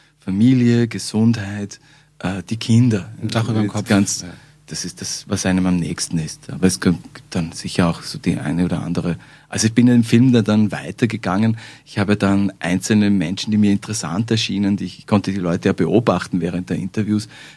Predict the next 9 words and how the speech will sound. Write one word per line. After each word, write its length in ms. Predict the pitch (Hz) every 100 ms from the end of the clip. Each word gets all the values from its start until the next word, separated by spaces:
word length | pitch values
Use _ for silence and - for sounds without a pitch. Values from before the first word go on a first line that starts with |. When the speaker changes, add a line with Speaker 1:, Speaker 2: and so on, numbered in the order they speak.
| -
Speaker 1:
die 60 |
habe 100 | 101
ich 80 | 107
dann 140 | 110 95
einfach 260 | 95 104
nachher 320 | 98 85 107
gefragt 640 | 104 95 82 85 101 - - -
und 180 | 92
gebeten, 600 | 107 - 80 107 113 113